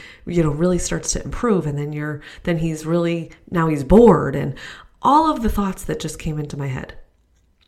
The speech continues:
And this will happen. You are going to, your brain is gonna offer you up all the safe thoughts,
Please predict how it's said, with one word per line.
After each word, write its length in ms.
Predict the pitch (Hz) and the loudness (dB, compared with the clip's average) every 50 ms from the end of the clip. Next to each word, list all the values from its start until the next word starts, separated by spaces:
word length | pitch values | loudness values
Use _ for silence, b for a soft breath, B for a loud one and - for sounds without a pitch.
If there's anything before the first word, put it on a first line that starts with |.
| _ _ - _ _ _ _ _ _ _ _ _ _ | _ _ -20 _ _ _ _ _ _ _ _ _ _
And 400 | 233 254 247 247 247 - 185 175 - | 4 4 4 2 -2 -6 -8 0 4
this 240 | 220 240 240 - - | 4 4 4 2 0
will 240 | 233 262 269 269 254 | 0 0 0 0 -2
happen. 580 | 254 262 302 330 - - - - - - 170 - - _ _ _ _ _ _ _ _ _ _ _ | -4 -4 -4 -4 -2 -2 -2 -2 -2 -8 -14 -18 -20 _ _ _ _ _ _ _ _ _ _ _
You 160 | - 208 226 254 | 0 2 4 4
are 100 | 269 254 | 2 0
going 320 | 226 226 233 240 254 254 | -2 -4 -4 -2 -4 -4
to, 320 | - - 277 277 269 B B B B B B _ _ _ _ _ _ _ _ _ _ _ | -2 -2 -2 -2 -2 B B B B B B _ _ _ _ _ _ _ _ _ _ _
your 140 | - 202 220 | 0 0 2
brain 280 | 220 240 220 220 226 233 | 4 4 4 4 4 0
is 80 | 226 | 0
gonna 200 | 233 - - - | -2 -2 -4 -2
offer 300 | - - 160 156 - 202 | -2 -2 -2 -2 -2 -2
you 160 | 214 220 233 226 | 0 2 2 2
up 180 | 214 - - - | 0 0 -4 -6
all 140 | 156 147 151 | -6 -6 -4
the 100 | 165 190 | -4 -4
safe 300 | - - 262 277 269 - | -2 -2 -4 -4 -4 -6
thoughts, 500 | - 165 151 151 175 - - - - - | -6 -6 -4 -4 -6 -8 -10 -14 -14 -14